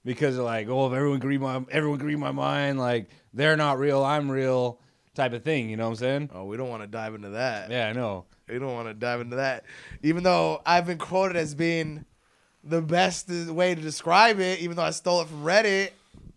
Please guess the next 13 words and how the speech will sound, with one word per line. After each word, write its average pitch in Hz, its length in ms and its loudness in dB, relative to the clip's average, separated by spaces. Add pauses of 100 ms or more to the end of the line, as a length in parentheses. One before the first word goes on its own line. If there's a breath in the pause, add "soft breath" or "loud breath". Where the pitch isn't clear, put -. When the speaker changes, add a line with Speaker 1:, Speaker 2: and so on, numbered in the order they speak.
(560 loud breath)
Speaker 1:
Yeah, 117 460 4 (140)
I, 123 220 6
uh, - 20 4
yeah, 135 240 6
you, 151 440 0
you 131 160 -6
did 143 280 -2
get 143 340 2
compliments 123 600 2
on 110 200 0
that. 98 200 -4
I 101 40 -6
said 98 400 -6